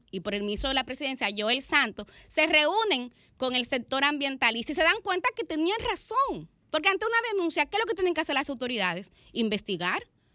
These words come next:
Aquí la respuesta no puede ser la descalificación siempre, inclusive descalificación personal, ante cualquier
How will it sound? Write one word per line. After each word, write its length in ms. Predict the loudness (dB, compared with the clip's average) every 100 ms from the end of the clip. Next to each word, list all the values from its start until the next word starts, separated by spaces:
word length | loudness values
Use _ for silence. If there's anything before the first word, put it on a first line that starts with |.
| _ _ _ 4
Aquí 280 | 4 6 2
la 200 | 4 4
respuesta 460 | 0 0 0 2
no 120 | -2 0
puede 180 | 0
ser 160 | 2 2
la 100 | 4
descalificación 1040 | 2 2 2 2 0 2 2 2 0 0
siempre, 400 | 0 0 0 0
inclusive 400 | -2 -2 0 2
descalificación 760 | 0 0 -2 -2 -2 -2 -2 -4
personal, 540 | -4 -4 -2 2 2 2 -4 _ _ _ _ _ _
ante 300 | -2 2 2
cualquier 580 | 4 2 2 2 2 0